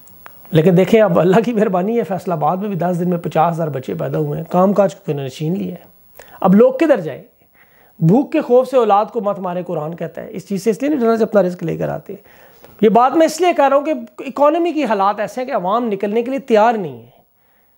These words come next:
और वैसे भी इन लोगों के लिए निकले कि सियासी लोगों के लिए,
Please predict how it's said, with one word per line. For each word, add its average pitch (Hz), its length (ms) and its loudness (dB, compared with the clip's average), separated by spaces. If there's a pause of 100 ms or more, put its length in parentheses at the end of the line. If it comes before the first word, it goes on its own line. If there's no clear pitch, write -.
(640)
और 240 280 4
वैसे 240 300 0
भी 330 120 -2
इन 320 220 -4
लोगों 349 220 -2
के 339 100 -4
लिए 359 120 -2
निकले 294 360 -4
कि 277 80 -8
सियासी 233 360 0
लोगों 294 240 -2
के 262 80 -12
लिए, 262 340 -14